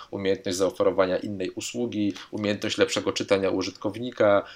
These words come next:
e, większe zasoby finansowe pozwalające zbudować jeszcze ciekawsze usługi. Więc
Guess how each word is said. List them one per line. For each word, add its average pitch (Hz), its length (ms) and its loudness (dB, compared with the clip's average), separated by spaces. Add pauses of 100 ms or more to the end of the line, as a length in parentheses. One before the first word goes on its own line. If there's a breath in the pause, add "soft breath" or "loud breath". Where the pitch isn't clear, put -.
e, 92 160 0
większe 101 320 0
zasoby 95 600 2
finansowe 95 480 0
pozwalające 95 840 4
zbudować 95 500 -2
jeszcze 110 300 0
ciekawsze 110 420 0
usługi. 101 540 -4 (480 loud breath)
Więc 98 440 -6